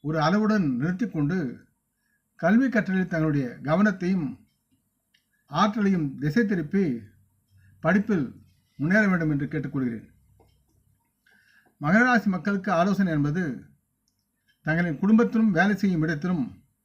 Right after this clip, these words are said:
உங்களின் அதிகாரத்தை பிரயோகிப்பதை காட்டிலும் உங்களின் அமைதி மற்றும்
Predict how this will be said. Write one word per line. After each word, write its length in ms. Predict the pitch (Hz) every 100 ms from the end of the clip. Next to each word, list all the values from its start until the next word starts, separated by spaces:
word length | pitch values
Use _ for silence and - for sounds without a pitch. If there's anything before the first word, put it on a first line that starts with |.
| _ _ _ _ _ _ _ -
உங்களின் 360 | 147 175 156 120 - _ _ _ _ _ _ _ _ -
அதிகாரத்தை 680 | 139 202 262 247 190 180 131 110 - _
பிரயோகிப்பதை 640 | 180 233 240 190 180 165 143
காட்டிலும் 460 | 156 147 165 160 101 - _ _ _ _ _ _ _ _ _ 135
உங்களின் 300 | 147 151 143
அமைதி 240 | 165 214 240
மற்றும் 360 | 185 151 170